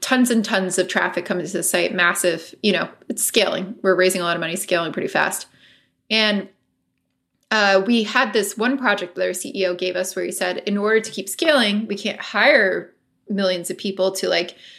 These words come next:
service our customers." And, and, uh, we, we had these curators on our site who would, like, pick out the products that we would sell. He's like, "We have no way except just calling them on the phone to, like, work with them. We need to, like, start to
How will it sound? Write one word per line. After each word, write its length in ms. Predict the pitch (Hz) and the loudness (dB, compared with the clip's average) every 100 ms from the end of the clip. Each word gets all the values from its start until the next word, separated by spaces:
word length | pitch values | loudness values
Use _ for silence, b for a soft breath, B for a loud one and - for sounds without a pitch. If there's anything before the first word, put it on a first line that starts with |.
| B | B
service 460 | - 233 254 254 - | 0 4 4 4 2
our 80 | 190 | 0
customers." 500 | 190 180 180 175 - | -2 -4 -4 -6 -4
And, 260 | 175 175 - | -6 -6 -2
and, 360 | 180 175 165 | -2 -2 -2
uh, 340 | 170 170 - - - | -2 0 0 -4 -8
we, 240 | - 190 294 | -10 -10 -6
we 160 | 214 202 | -4 -2
had 260 | 208 196 | 2 2
these 180 | 202 180 | 0 -2
curators 480 | - 226 202 190 185 | 2 4 4 2 0
on 80 | 185 | -2
our 80 | |
site 260 | 180 185 175 | -2 -2 0
who 80 | 185 | 0
would, 120 | 175 | 2
like, 200 | 180 180 | 0 -2
pick 160 | 208 196 | -2 0
out 160 | 190 | 0
the 60 | 185 | -2
products 320 | 180 170 175 | -2 -2 -2
that 100 | - | -4
we 80 | 160 | -4
would 220 | 165 160 | -6 -2
sell. 300 | 233 254 277 B B B B | 2 2 2 B B B B
He's 180 | - 226 | -2 2
like, 300 | 226 190 - _ _ _ _ _ - | 2 2 -6 _ _ _ _ _ -6
"We 180 | 214 247 | 2 4
have 300 | 269 226 - _ _ _ | 4 2 -2 _ _ _
no 280 | 247 233 294 | 2 6 6
way 300 | 311 220 196 | 6 2 2
except 280 | 180 - 196 | 0 -2 -2
just 140 | - | -4
calling 420 | - - 226 214 196 | -6 0 2 2 0
them 140 | 180 | -4
on 60 | 175 | -6
the 80 | |
phone 300 | 190 175 165 165 | -8 -8 -8 -6
to, 100 | 165 | -4
like, 280 | 156 - _ | -4 -6 _
work 260 | 175 160 - | -2 -2 -2
with 140 | - | -6
them. 340 | - - 196 - | -4 -4 -6 -8
We 180 | 202 208 | -2 0
need 300 | 196 208 214 | 2 0 -2
to, 100 | 214 | -2
like, 180 | 185 160 | -2 -2
start 320 | - 190 180 | -8 -10 -10
to 240 | - 175 | -8 -8